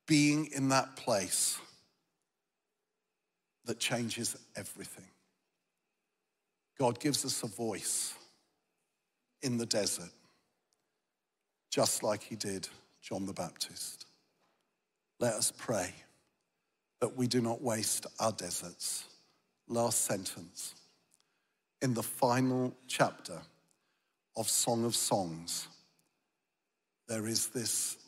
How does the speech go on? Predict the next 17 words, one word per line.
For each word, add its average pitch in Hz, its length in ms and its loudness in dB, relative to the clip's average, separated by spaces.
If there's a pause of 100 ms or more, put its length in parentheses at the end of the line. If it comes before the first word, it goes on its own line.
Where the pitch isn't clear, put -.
line. 90 440 -2 (840)
The 127 60 0
friends 143 840 2 (1120)
of 117 180 2
the 127 80 0
maiden 107 560 -2 (480)
say 107 360 -2
this, 92 500 -6 (840)
"Who 151 160 6
is 143 220 4
this - 500 -4 (720)
coming 131 400 2
out 120 300 0
of - 140 -10
the 120 80 -4
desert, 90 640 -6 (640)
leaning 123 640 4